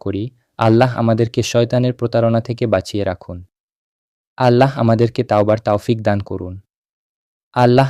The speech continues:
আমাদেরকে তার হিদায়াতের পথে দৃঢ় রাখুন, আল্লাহ আমাদেরকে তার নিয়ামতকে কৃতজ্ঞচিত্তে স্মরণ করার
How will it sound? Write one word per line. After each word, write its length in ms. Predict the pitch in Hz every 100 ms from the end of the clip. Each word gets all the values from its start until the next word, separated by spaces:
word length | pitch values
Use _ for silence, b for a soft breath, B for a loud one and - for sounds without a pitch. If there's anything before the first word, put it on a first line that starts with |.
| 131
আমাদেরকে 420 | 117 117 117 127
তার 180 | 120 113
হিদায়াতের 520 | 104 110 117 113 123
পথে 260 | 107 104 113
দৃঢ় 240 | 107 104
রাখুন, 340 | 101 92 - 90 92 _ _ _ _ _ _ _ _ _
আল্লাহ 340 | 127 123 131 143
আমাদেরকে 440 | 120 120 117 117 120
তার 180 | 113 107
নিয়ামতকে 500 | 107 117 131 123 123
কৃতজ্ঞচিত্তে 760 | 113 117 120 113 110 110 - 117
স্মরণ 380 | - 117 117 117
করার 300 | 107 107